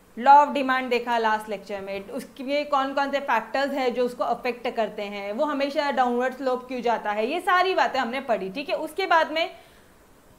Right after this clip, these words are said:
लास्ट के तो जो दो topic थे, that was your variations and changes in demand। Variations में क्या था?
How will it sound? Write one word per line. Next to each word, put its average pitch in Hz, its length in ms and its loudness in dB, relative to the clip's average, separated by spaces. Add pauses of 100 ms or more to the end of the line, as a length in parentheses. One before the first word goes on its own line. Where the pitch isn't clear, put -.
(220)
लास्ट 277 300 6
के 320 120 -2
तो 320 140 -2
जो 311 240 0
दो 262 240 4
topic 294 340 2
थे, 285 180 2
that 254 240 2
was 277 140 2
your 277 180 4
variations 294 720 -2
and 277 240 0
changes 233 380 0
in 214 120 -2
demand। 185 300 -10
Variations 302 560 -4
में 311 100 -4
क्या 302 140 0
था? 302 280 -6